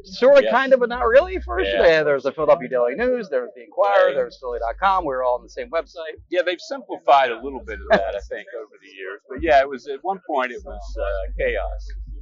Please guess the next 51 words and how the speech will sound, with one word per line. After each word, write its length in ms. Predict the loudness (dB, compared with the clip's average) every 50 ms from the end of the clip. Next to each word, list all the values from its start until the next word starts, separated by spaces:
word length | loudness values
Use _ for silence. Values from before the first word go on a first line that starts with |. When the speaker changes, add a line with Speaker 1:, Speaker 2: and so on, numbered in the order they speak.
| -14 -12
Speaker 1:
So 220 | -2 2 2 2 2
for 300 | 2 0 0 0 0 -2
the 60 | -2 0
Les 220 | 2 2 0 2 2
Bowen 320 | 2 4 4 2 0 -2
fans 320 | -2 -2 -2 -2 -2 -2
out 160 | 0 0 0 0
there, 420 | 0 0 2 2 2 2 0 -4 _ _ _ _ _ -20 -20 _ -18 -10 -8
they 100 | -8 -6
can 160 | -6 -6 -4
now 200 | -2 -2 -2 -2 -2 _ -4 -6
find 180 | -4 -6 -10 -12
you 200 | -14 -14 -12 -12 -10 -10 -10 -8
at 760 | -8 -8 -8 -8 -10 _ _ _ _ _ _ _ _ -2 -2
N 100 | -2 -2
J 180 | -2 0 2
dot 220 | 2 2 2 2 0
com. 300 | 0 2 2 0 0 -4 0 2
Speaker 2:
They 160 | 2 2 2
can, 540 | 0 -2 -4 -2 -2 0 0 -2 -2 -4 -6 -10
two 100 | -12 -10
or 40 | -10
three 200 | -10 -10 -10 -4 0
times 320 | 0 0 0 -2 -6 _
a 60 | -12 -10
week, 240 | -8 -8 -8 -8 -10 -16 _ _
just 220 | -18 -18 -16 -8
enough 240 | -2 0 0 0 -2
to 60 | -6
keep 220 | -14 -14 -12 -12
me 120 | -10 -8 -8
out 80 | -8 -8
of 60 | -10
trouble. 340 | _ -8 -6 -6 -6 -8 _ _ 4
Speaker 1:
All 140 | 4 4 4
slideshows? 720 | 4 2 0 0 0 0 -2 -4 -4 -4 -6 -6 -12 -20 _ -20 -20 -20 -20 _ _ _ _ _ _ _
Speaker 2:
No 200 | 4 6 6 6
slideshows. 380 | 6 4 2 4 4 6 6 4 -2 -6 -4 0
Speaker 1:
<laughs> 640 | 2 2 2 4 2 2 2 2 0 -2 -2 0 0
Speaker 2:
And 140 | 0 4 6
no 140 | 6 6
stick 260 | 4 4 2 0 0 0 -2 -6
figures. 260 | -8 -8 -8 -2 0
I 100 | 2 2
don't 140 | 2 2 -2
wanna 180 | 0 2 4 4 6
get 40 | 6 6
into 60 | 6
Speaker 1:
Okay. 120 | 6 4 4
Speaker 2:
your 160 | 4 6 4
shit. 340 | 4 0 -6 -10 -8 -8